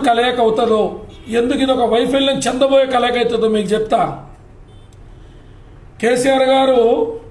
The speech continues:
తెలంగాణలో విజయ బావుట ఎగరేసి ఉండొచ్చు. ఆయన మద్దతు ఇవ్వడం వల్ల జగన్ గారి మైలేజ్ తగ్గుద్ది తప్ప పెరగదు. నేను పార్టీలకు అతీతంగా చెప్తున్నా. నా మాట ఇవాళ విభేదించేటువంటి వైఎస్ఆర్సీపీ మిత్రులు సైతం ఒకరోజు నూటికి నూరు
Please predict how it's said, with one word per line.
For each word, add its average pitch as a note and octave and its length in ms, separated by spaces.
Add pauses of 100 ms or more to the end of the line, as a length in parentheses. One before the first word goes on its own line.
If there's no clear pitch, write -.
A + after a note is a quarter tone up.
(120)
తెలంగాణలో C4+ 680
విజయ C4 300
బావుట B3+ 200 (100)
ఎగరేసి B3+ 260
ఉండొచ్చు. A3+ 320 (1120)
ఆయన A#3+ 200 (180)
మద్దతు C#4 280
ఇవ్వడం C#4 260
వల్ల B3+ 140 (540)
జగన్ C4+ 380
గారి C#4+ 260
మైలేజ్ C4 340 (140)
తగ్గుద్ది C4+ 400
తప్ప A#3+ 200 (380)
పెరగదు. A#3 340 (280)
నేను B3+ 160 (100)
పార్టీలకు C4+ 440
అతీతంగా B3 400
చెప్తున్నా. A3+ 320 (800)
నా F#3+ 60 (140)
మాట C4+ 220
ఇవాళ C#4 260
విభేదించేటువంటి C#4 880
వైఎస్ఆర్సీపీ C4 600
మిత్రులు B3+ 340
సైతం A#3+ 260 (680)
ఒకరోజు C4+ 400 (100)
నూటికి C#4+ 380 (100)
నూరు C#4 200